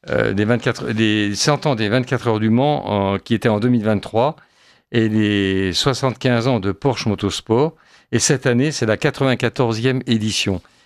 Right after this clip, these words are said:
Et, euh, la galerie, euh, Jacques Violet, euh, euh, bon, bon, c'est Bérangère Violet, euh, fait une exposition du premier juin au quinze août deux mille vingt-six, trente-six rue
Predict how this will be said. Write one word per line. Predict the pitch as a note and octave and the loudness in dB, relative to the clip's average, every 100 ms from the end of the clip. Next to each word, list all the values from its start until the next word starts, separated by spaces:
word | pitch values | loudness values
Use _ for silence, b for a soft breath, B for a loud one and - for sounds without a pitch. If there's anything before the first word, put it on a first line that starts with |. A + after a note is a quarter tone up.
| b _ - | b _ 0
Et, | A#2+ A#2 | 2 2
euh, | A2 G#2 G2+ G2 F#2+ F#2+ F2+ F2+ E2+ - - B B _ | 2 2 2 2 2 2 2 0 -2 -6 -20 B B _
la | A2 C#3 | 0 2
galerie, | C#3 C3 C3 B2 A2+ | 2 -2 0 2 4
euh, | G2 F#2+ G2 | 2 2 0
Jacques | G#2+ A#2+ | 0 -2
Violet, | G#2 A2+ G#2+ C#3 E3 D3+ | 0 0 2 2 2 2
euh, | G#2 G2+ F#2+ F2+ F2 F#2 E2+ - _ _ _ - | 2 2 2 2 0 -2 -6 -10 _ _ _ -8
euh, | - G2+ | -2 0
bon, | G2 G#2 F#2+ G2 F2+ | 0 0 -2 -4 -4
bon, | G#2 F#2+ | -2 -2
c'est | G2 | -2
Bérangère | G#2 A2 G#2 G2+ F2 | 0 0 0 0 -2
Violet, | E2+ F#2 G#2+ D3+ - _ _ _ _ - | 0 0 2 0 -4 _ _ _ _ -2
euh, | G#2+ G#2 G2+ | 2 2 0
fait | - D#3 B2+ | 0 0 2
une | B2 | 2
exposition | B2+ - C3+ B2+ A#2+ C#3+ G#2+ | 0 -2 -2 0 0 0 0
du | G2 | -4
premier | - - D#3 D3+ C#3+ | -6 -2 0 2 0
juin | B2 B2+ B2 G2 - - | 0 0 0 0 -6 -6
au | G2 | -6
quinze | - D3 C3+ A#2+ | -2 0 2 0
août | C3+ G2 | -4 0
deux | A#2+ | 2
mille | A#2 G#2 | 2 2
vingt-six, | A2+ G2 - C#3 - - _ _ _ _ _ _ _ _ _ | 0 0 -2 -2 -2 -8 _ _ _ _ _ _ _ _ _
trente-six | - D#3+ C3 - D#3 C3 - - | -2 0 0 -4 -4 -4 -4 -4
rue | G#2+ G#2+ B2+ A2+ F2 | 0 2 2 2 0